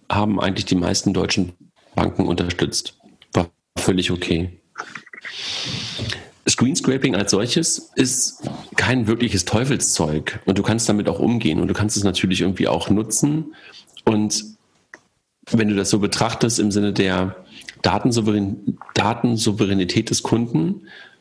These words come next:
kommst du damit natürlich irgendwo auch an alles das, was der Kunde sonst im Online-Banking auch sieht. Dedizierte Schnittstellen, A P Is, die vernünftig sind und vernünftig performant funktionieren,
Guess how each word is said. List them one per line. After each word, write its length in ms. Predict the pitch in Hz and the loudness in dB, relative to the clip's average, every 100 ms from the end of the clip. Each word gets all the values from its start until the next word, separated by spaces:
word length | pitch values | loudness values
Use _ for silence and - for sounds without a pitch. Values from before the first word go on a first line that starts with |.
| - - | -16 -2
kommst 280 | 120 120 107 | 0 2 0
du 20 | |
damit 300 | 101 107 117 | 2 0 0
natürlich 400 | 110 - 107 - | 0 2 2 2
irgendwo 400 | 98 104 98 95 | 0 2 2 2
auch 320 | 82 98 - | 2 0 0
an 160 | 98 87 | 0 2
alles 280 | 92 95 | 0 0
das, 300 | - 101 117 | 2 0 0
was 100 | 107 | -2
der 120 | - 92 | 0 0
Kunde 320 | - 104 101 | 2 0 2
sonst 180 | 92 - | 0 0
im 100 | - | 0
Online-Banking 520 | 95 90 90 90 69 | 0 0 0 0 0
auch 120 | 90 | 0
sieht. 380 | - 78 - - _ _ _ - - - - - - _ _ - | 0 -2 -4 -10 _ _ _ -20 -18 -14 -14 -16 -18 _ _ -2
Dedizierte 420 | 123 135 - 120 | 0 2 0 0
Schnittstellen, 680 | 101 139 - - 92 87 92 - | 2 2 0 0 0 2 0 0
A 100 | 95 | 0
P 220 | 90 92 117 113 | 2 2 2 0
Is, 440 | 87 - - - _ - | 0 -2 -4 -10 _ -2
die 80 | 104 | 0
vernünftig 640 | 101 95 107 - 101 - - | 2 2 2 0 -2 -2 -2
sind 360 | 95 123 98 | 0 2 0
und 120 | 73 87 | 0 0
vernünftig 440 | 98 104 107 98 | 2 0 -2 -2
performant 520 | 107 101 92 90 98 | -2 0 0 2 0
funktionieren, 840 | - - - 95 117 98 80 87 | 0 0 2 2 2 0 -2 -4